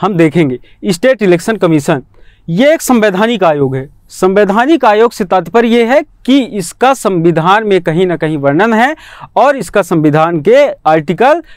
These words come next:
दो सौ तिरालीस के में वर्णन किया गया है। किसका? राज्य निर्वाचन आयोग का। आइए हम आगे देखते हैं राज्य निर्वाचन आयोग के बारे में।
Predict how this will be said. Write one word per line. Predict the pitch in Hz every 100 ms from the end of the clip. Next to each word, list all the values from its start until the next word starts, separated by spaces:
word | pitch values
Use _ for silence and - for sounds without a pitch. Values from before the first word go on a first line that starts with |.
| -
दो | 147 185
सौ | 185
तिरालीस | 175 175 165 160 147
के | 151
में | 143 190 330 - - -
वर्णन | 135 143 262 392 _ _ -
किया | 175 170
गया | 147 135
है। | 120 - _ -
किसका? | 170 - 285 370 - -
राज्य | 147 190 160
निर्वाचन | 165 143 131 127 285 359 - -
आयोग | 165 160 139 - -
का। | - _ _ _ _ _ 156
आइए | 202 277
हम | 277 302 - _ - -
आगे | 185 196
देखते | 170 180 - 240
हैं | 220 262 - - _ -
राज्य | 175 175 180
निर्वाचन | 165 160 156 180
आयोग | 160 156 147
के | 147
बारे | 139 139
में। | 131